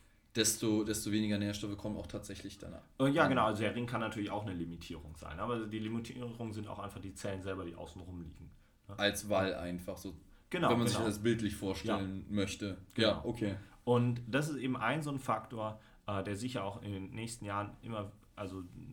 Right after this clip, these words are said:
Speaker 2: eine Herausforderung bleiben wird. Und da gibt's dann verschiedene Ansätze, wie wir es lösen können, ne? Also ein richtig Blutgefäße, so ganz feine, äh, Kapillargefäße zu züchten, äh, scheint kein realistischer Weg zu sein. Das wäre sehr, sehr aufwendig.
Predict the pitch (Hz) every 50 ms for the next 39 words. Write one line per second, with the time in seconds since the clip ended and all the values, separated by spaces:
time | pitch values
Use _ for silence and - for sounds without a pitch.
0 | - - 98 101 98 98 95 92 104 98 92 107 117 - - - 98 95 92 90
1 | 87 98 90 90 90 90 87 95 139 170 - 139 107 98 101 113 110 - 110 104
2 | - 110 104 - 123 127 123 117 104 104 110 107 107 104 104 - 110 101 98 98
3 | 107 104 104 - 120 123 139 127 113 95 80 - 82 78 78 92 107 104 98 92
4 | 90 - - - - - - - - - 98 98 95 101 113 113 113 - 117 117
5 | - - 120 131 131 131 - 131 120 - 120 110 117 117 117 107 95 92 - 101
6 | 98 107 107 - - 98 101 101 101 95 95 92 92 92 95 - - - 87 101
7 | 95 104 123 131 131 123 127 117 104 - 113 110 - 104 - - 104 95 - -
8 | 101 95 - - - - - - - - - 95 92 92 95 - - - 107 101
9 | - 95 92 95 95 95 - - - - - - - - - - - - - -
10 | - - - - 117 107 113 120 120 117 107 104 113 120 - - - 123 - 127
11 | 120 123 127 123 - - 123 117 117 117 123 123 117 117 95 87 95 95 85 101
12 | 104 113 110 117 104 101 - - - 120 123 131 151 147